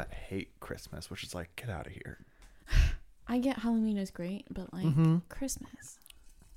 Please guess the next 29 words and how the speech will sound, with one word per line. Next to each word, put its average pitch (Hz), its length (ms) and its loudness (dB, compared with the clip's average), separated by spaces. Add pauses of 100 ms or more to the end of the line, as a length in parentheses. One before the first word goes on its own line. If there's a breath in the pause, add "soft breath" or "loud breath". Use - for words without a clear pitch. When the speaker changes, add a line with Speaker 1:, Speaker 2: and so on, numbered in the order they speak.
(100)
Speaker 1:
Like, 120 140 0
I 131 120 8
can 170 160 4
enjoy 165 260 10
Halloween. 127 640 6 (800 loud breath)
I, 110 360 6 (180)
I, 101 180 -2 (100)
I 117 300 0
love 104 400 0
Thanksgiving, 87 720 -6 (140)
but, - 100 -6
like, 101 160 -2
Christmas 139 420 -2
time 170 480 0
is 107 260 0 (240)
the 117 220 4
time 92 320 -4
of 85 140 -8
year. - 280 -10 (640)
Speaker 2:
It 214 260 6
is 196 460 2
my 185 220 6
time 214 240 4
to 185 100 0
shine. - 400 -2 (1700)
Um, 170 680 4
Speaker 1:
It's - 100 -10
the - 80 -12
best. - 380 -14